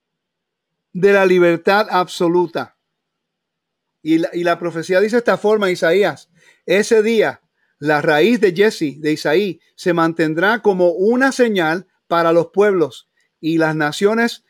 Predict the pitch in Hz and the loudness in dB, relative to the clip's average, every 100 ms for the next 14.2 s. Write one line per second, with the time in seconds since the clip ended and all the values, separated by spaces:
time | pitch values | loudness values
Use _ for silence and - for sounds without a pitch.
0 | _ - 190 185 180 175 170 160 160 175 | _ -12 -8 -6 -2 -2 0 -2 0 2
1 | 214 220 262 277 _ _ _ 185 208 190 | 4 2 0 -4 _ _ _ -10 -6 -4
2 | 165 160 180 220 190 156 165 170 170 160 | -2 0 0 -2 -2 -2 0 0 2 -2
3 | - _ _ _ - _ _ _ _ 170 | -4 _ _ _ -20 _ _ _ _ -6
4 | 208 214 180 - _ 147 160 208 220 165 | -6 -2 -2 -2 _ -4 0 2 2 0
5 | 180 151 143 170 180 185 156 135 _ _ | -2 -4 -6 -6 -2 -2 -2 -8 _ _
6 | _ 156 156 208 233 185 240 254 - 170 | _ -2 2 4 2 2 -2 -4 -2 -4
7 | - _ _ _ _ _ _ - - 160 | -4 _ _ _ _ _ _ -20 -6 0
8 | 170 202 226 208 226 226 175 127 _ _ | 0 0 0 -2 -2 -2 -4 -6 _ _
9 | _ _ _ _ _ _ - 147 165 208 | _ _ _ _ _ _ -8 -2 2 2
10 | 208 165 190 214 190 175 196 190 196 170 | 0 -2 -4 -2 0 0 -2 -4 -4 -4
11 | 127 _ _ _ _ 151 156 180 202 - | -6 _ _ _ _ -2 2 2 0 -2
12 | 196 208 226 190 170 170 196 185 226 226 | -4 -4 -4 0 0 0 -2 -4 -2 -2
13 | 180 - 151 160 180 185 202 202 202 202 | -4 -2 0 0 -2 -2 -2 0 0 0
14 | 151 - | 0 -6